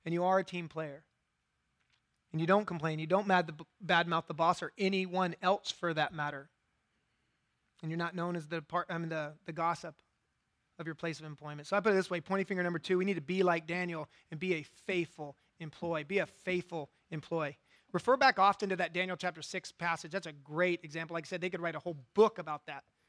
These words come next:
that type of, uh, work ethic. And then just a little caveat right here, 'cause some people will use this as an excuse to be a workaholic,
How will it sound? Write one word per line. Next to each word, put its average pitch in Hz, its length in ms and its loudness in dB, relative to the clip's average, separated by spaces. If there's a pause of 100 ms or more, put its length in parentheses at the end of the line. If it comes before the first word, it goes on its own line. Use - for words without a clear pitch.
(140)
that 180 140 -4
type 175 280 -6
of, 160 180 -8
uh, 156 160 -6 (680)
work 175 220 0
ethic. 156 320 -6 (1120)
And 190 80 4
then 226 100 6
just 254 200 4
a 214 140 10
little 220 200 4
caveat 214 460 6
right 220 160 6
here, 226 260 4 (640)
'cause 208 160 2
some 269 140 8
people 240 240 6
will 214 80 4
use 214 340 2
this 220 360 10
as 202 280 8
an 196 100 4
excuse 208 580 0
to 196 120 0
be 202 200 8
a 180 120 12
workaholic, 196 680 6